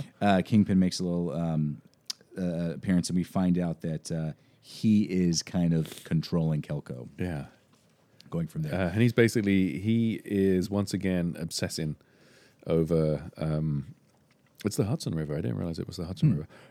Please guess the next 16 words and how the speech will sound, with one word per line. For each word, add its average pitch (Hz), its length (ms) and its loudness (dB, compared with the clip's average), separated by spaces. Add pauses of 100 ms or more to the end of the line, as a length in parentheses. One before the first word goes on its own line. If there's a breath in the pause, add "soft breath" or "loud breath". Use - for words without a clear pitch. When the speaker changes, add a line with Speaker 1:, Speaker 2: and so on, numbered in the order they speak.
Speaker 1:
Um, 113 260 4
he's 113 160 4
once 120 180 4
again 110 260 4
obsessing 90 720 -2 (160)
over 80 720 0
Matt 92 160 2
Speaker 2:
Matt 90 80 4
Speaker 1:
Murdock. 87 240 4
Speaker 2:
Murdock, 73 240 -4
yeah. 80 260 4 (100)
Speaker 1:
And 95 140 0
he 95 60 4
basically 90 600 2
says, 80 480 -2
"I'm 82 340 -2